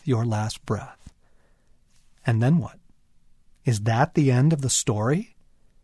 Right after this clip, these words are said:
If that is the end, this story is a tragedy. Macbeth was right. Life is a tale told by an idiot, full of sound and fury, signifying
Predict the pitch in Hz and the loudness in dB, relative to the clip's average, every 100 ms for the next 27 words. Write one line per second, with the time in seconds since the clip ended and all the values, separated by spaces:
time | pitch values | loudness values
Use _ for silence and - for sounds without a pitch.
0 | _ _ - - - 139 110 117 113 143 | _ _ -20 -20 -2 0 0 -2 2 4
1 | 202 214 214 180 196 170 143 131 127 127 | 4 4 2 4 6 6 6 4 2 0
2 | 139 143 143 - - 156 135 131 117 120 | -4 0 2 2 2 4 4 2 0 -4
3 | - _ _ _ 131 113 113 - 101 98 | -8 _ _ _ -4 -4 -4 -4 -4 -6
4 | - - _ _ _ _ _ - - 160 | -14 -18 _ _ _ _ _ -20 -2 -2
5 | 117 120 117 - 143 123 127 156 151 - | 0 -2 -2 0 -2 -2 -4 -4 -10 -20
6 | - - _ _ - 135 127 135 170 160 | -20 -20 _ _ -4 4 4 6 4 2
7 | 175 - 135 123 123 - - - - - | 2 2 2 2 -2 -10 -20 -20 -8 0
8 | 131 139 143 160 180 151 135 127 123 - | 2 4 6 6 8 6 6 2 0 -8
9 | - _ - - - - 156 165 170 180 | -20 _ -20 -18 -12 6 8 10 8 4
10 | - 135 - - - 175 175 180 175 180 | 0 -4 0 2 6 6 8 8 8 6
11 | 175 - 139 113 - - 165 165 156 156 | 2 2 0 0 -4 0 6 8 8 6
12 | 151 151 147 - _ - - - 143 143 | 6 2 0 -10 _ -4 0 2 4 2
13 | 135 151 139 135 135 139 | 2 2 2 4 0 -2